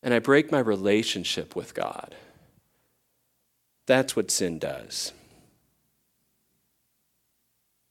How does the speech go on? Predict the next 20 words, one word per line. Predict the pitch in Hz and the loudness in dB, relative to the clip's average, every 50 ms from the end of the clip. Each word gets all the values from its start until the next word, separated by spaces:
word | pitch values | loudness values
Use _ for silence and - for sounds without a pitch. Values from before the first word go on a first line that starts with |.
| - | -2
So, | - - 156 135 127 | 2 4 6 6 6
yeah, | 127 123 120 123 117 117 117 101 92 90 92 92 - _ _ _ - | 6 6 6 6 6 6 4 2 0 -4 -10 -12 -16 _ _ _ -6
you | - 120 | 0 2
might | 117 120 117 113 | 4 4 4 4
go, | 120 110 | 2 0
"Okay, | - 117 113 - - 92 95 | 0 0 -2 -2 0 0 2
yeah, | 98 95 90 | 0 0 0
I | 104 123 | -4 -4
know | 123 117 98 95 | -4 -4 -4 -2
I've | 107 110 - | -4 -4 -4
done | - 90 85 87 | -4 -4 -4 -4
that, | 90 87 87 90 87 95 92 98 95 - - | -6 -6 -4 -4 -4 -4 -4 -6 -8 -8 -6
but | - 92 - - - - - - - - - - - | -4 -4 -4 -6 -10 -18 -16 -16 -16 -16 -16 -18 -12
hey, | - - 165 170 160 | -8 -4 0 2 2
at | 139 - | 2 0
least | - 127 147 175 185 185 - - - - | 0 2 2 2 2 0 -4 -6 -8 -8
I'm | 113 110 107 | -8 -6 -4
not | 107 110 117 135 156 - | -2 -2 -2 -2 -4 -4
a | - 107 | -6 -6
murderer, | 101 98 95 101 110 127 120 113 95 90 87 90 87 87 98 135 143 | -6 -2 0 2 2 4 2 2 0 0 0 0 0 0 -2 -4 -8